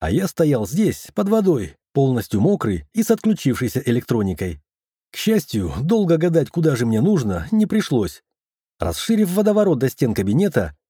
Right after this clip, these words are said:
я тут же обнаружил массивную железную дверь. Снаружи никаких надписей не было, но сомнений, что здесь должно храниться что-то важное, у меня не оставалось. Дотронувшись до створки, я телепортировал её в сторону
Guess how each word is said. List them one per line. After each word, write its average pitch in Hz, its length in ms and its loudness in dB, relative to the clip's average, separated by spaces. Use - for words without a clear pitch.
я 82 200 -2
тут 233 240 0
же 226 140 0
обнаружил 196 580 2
массивную 127 500 0
железную 107 460 0
дверь. 95 360 -2
Снаружи 214 540 0
никаких 196 460 0
надписей 139 480 0
не 156 180 2
было, 95 320 -4
но 85 140 -4
сомнений, 135 520 0
что 208 200 -2
здесь 190 180 0
должно 196 360 0
храниться 135 400 -2
что-то 110 260 -4
важное, 107 640 -2
у 208 80 -2
меня 185 340 2
не 107 120 0
оставалось. 98 640 -4
Дотронувшись 127 640 -2
до 101 100 0
створки, 139 580 -2
я 202 220 0
телепортировал 185 680 0
её 110 140 0
в - 40 -8
сторону 120 500 -2